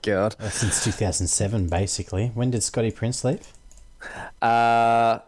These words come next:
Speaker 1: I thought he left after the premiership in two thousand five.
Speaker 2: Oh, well, there we
Speaker 1: They,
Speaker 2: go.
Speaker 1: they, they had a few, they had a few years where they were contending. I know that they lost to Saint George in the prelim final in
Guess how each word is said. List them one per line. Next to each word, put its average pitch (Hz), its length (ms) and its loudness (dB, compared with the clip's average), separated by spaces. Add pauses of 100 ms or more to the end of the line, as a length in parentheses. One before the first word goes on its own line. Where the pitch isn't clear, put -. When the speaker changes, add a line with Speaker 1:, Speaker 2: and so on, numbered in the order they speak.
(120)
Speaker 1:
I 147 60 -8
thought 277 160 -2
he 269 80 4
left 233 240 0
after 107 240 0
the 101 80 -4
premiership 120 420 -2
in 95 140 -2
two 101 140 0
thousand 98 160 -2
five. 71 520 -2
Speaker 2:
Oh, 101 180 0
well, 90 100 0
there 98 180 0
we 92 80 2
Speaker 1:
They, 95 120 2
Speaker 2:
go. 120 60 -6
Speaker 1:
they, 160 120 0
they 180 140 2
had 226 160 2
a 208 40 4
few, 156 220 -4
they 170 80 2
had 208 100 2
a 220 40 0
few 120 200 -4
years 117 300 2
where 113 80 4
they 110 140 6
were 107 80 2
contending. 110 600 0
I 110 60 2
know 110 160 4
that 110 140 2
they 101 100 4
lost 104 300 0
to 104 60 -2
Saint 107 280 0
George 104 340 2
in 101 60 -2
the 101 100 0
prelim 104 400 0
final 107 320 0
in 104 140 0